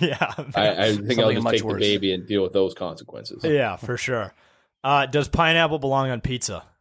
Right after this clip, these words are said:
Speaker 2: No, I don't like that. Don't, don't fruit my pizza.
Speaker 1: Yeah.
Speaker 2: <laughs>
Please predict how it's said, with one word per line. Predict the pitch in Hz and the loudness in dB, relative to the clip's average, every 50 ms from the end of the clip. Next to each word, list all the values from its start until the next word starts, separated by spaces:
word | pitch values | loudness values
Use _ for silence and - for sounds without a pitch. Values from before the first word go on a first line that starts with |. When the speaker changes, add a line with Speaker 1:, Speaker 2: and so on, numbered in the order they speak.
| _ _ _ _ _ _ _ _ _ | _ _ _ _ _ _ _ _ _
Speaker 2:
No, | - 92 80 - - _ _ _ _ _ _ - | -2 -2 -2 -4 -8 _ _ _ _ _ _ -6
I | 85 | -2
don't | 82 80 | 0 0
like | 78 73 71 - | 0 -2 -2 -2
that. | 73 67 - 110 107 101 - _ _ | -4 -4 -4 -6 -10 -14 -20 _ _
Don't, | - 95 98 98 - | -2 0 0 2 2
don't | - 117 113 107 | 2 2 2 0
fruit | - - 117 104 98 - - | 0 0 2 2 2 2 -2
my | 82 78 | -4 -4
pizza. | 78 - 80 73 - - - - - | -4 -6 -8 -8 -8 -10 -12 -6 0
Speaker 1:
Yeah. | 151 135 120 107 95 98 92 - 120 - | 0 2 2 0 -2 -4 -4 -6 -6 -6
Speaker 2:
<laughs> | - | -6